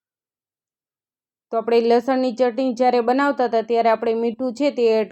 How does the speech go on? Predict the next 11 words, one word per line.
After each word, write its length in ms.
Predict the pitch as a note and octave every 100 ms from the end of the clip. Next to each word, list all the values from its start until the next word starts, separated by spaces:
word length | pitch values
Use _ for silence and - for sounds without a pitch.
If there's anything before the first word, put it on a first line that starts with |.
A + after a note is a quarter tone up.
| -
કર્યું 360 | A3 A3 A3
છે, 140 | A3 C#4
એટલે 220 | A#3 G#3 G#3+
આપણે 300 | G#3 A3 G#3+
અત્યારે 360 | G#3 A3+ A3
મીઠું 420 | A3 A3 A3 A#3 B3
એડ 140 | C#4
નથી 360 | B3+ A#3 A#3 A3+
કરતા. 540 | G#3 G3+ G3+ - D4+ G#4+ _ _ _ _ _ _ _ _ _ _ _ _ _ _ _ _ _ _ _ _ _ _ _ _ _ _ _ _ _ _ _ _ _ _ _ _ _ _ _ _ _ _ _ _ -
હવે 180 | A3+ B3
આપણે 300 | A3 A3